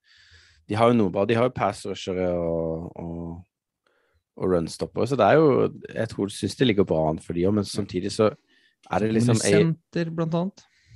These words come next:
Speaker 1: Ja, og det er jo en par, i hvert fall en, eller hvis ikke det er to gode i, i draften som, altså, snakker i hvert fall en i første runde.
Speaker 2: Mm.
Speaker 1: Men uansett, de har femti millioner i cap space, så de kan jo gjøre noe i free agency. Og, eh, men man skal ikke glemme at,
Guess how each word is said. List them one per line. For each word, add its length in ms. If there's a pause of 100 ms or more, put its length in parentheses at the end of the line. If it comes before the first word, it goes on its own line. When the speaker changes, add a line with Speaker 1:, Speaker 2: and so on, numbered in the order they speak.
(560)
Speaker 1:
Ja, 200 (100)
og 120
det 120
er 80
jo 160
en 220 (180)
par, 240
i 160
hvert 120
fall 200
en, 340
eller 140
hvis 160
ikke 100
det 60
er 100
to 140
gode 320
i, 140 (260)
i 40
draften 600
som, 220 (640)
altså, 280
snakker 300
i 20
hvert 140
fall 100
en 160
i 60
første 260
runde. 220 (100)
Speaker 2:
Mm. 240
Speaker 1:
Men 160
uansett, 240
de 80
har 80
femti 400
millioner 320
i 40
cap 200
space, 240
så 80
de 80
kan 320
jo 80
gjøre 160
noe 140
i 20
free 240
agency. 380 (640)
Og, 340 (320)
eh, 560
men 320
man 160
skal 140
ikke 160
glemme 200
at, 160